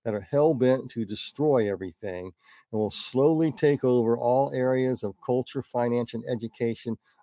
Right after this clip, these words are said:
arts. They want to redefine the family. They wanna take over religion, business, science, military,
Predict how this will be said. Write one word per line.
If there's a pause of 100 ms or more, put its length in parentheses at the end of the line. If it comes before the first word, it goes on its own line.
arts.
They
want
to
redefine
the (360)
family.
They
wanna
take
over
religion,
business,
science,
military,